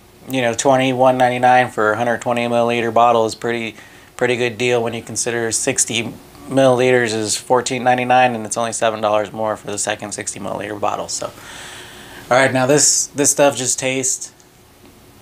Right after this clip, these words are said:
like cornbread. It's like a sweet cornbread. Like, if you like cornbread, like me, I love cornbread,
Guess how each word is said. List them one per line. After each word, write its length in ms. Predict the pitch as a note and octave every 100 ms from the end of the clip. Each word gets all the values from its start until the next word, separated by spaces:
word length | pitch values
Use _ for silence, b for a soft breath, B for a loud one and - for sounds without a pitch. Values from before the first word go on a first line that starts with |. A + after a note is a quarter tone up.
| - - - - - - - -
like 160 | -
cornbread. 560 | - A#2 C3 A#2 - - - B B B B B B B
It's 140 | -
like 120 | A2+
a 60 | A2
sweet 460 | - A#2+ B2+ C3 - -
cornbread. 560 | A#2+ A#2 A2 G2 F2+ - - B B
Like, 80 | A#2+
if 80 | A#2
you 140 | G#3
like 320 | A3+ A3+ -
cornbread, 640 | - F#3 F#3+ D3+ B2 A#2 A2 - - _ - B B B B B
like 160 | A#2 C3
me, 420 | D#3+ F#3+ C3+ A2
I 120 | A2
love 280 | C3+ D#3+ D#3+
cornbread, 640 | - F3 F3 C3+ A#2 G#2+